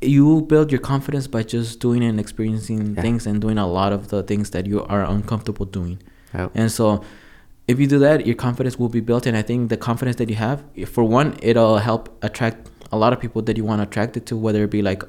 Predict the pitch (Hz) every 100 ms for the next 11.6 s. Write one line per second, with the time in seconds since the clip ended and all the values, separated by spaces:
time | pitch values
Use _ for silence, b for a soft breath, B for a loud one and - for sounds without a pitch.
0 | - 123 107 104 - 104 120 120 117 135
1 | 165 - 113 98 98 101 98 101 104 107
2 | 120 - - 143 202 B B B - 123
3 | 120 123 110 120 113 113 107 101 98 85
4 | 71 B - 110 113 110 110 110 104 104
5 | 104 - 107 107 110 101 110 104 110 -
6 | 101 107 110 120 110 123 117 107 104 113
7 | 110 - 117 123 139 92 92 - - 113
8 | 120 92 - 127 143 120 120 120 104 92
9 | 113 123 120 - 135 143 135 123 120 120
10 | 117 - 107 143 147 196 B B B 113
11 | 117 107 104 98 95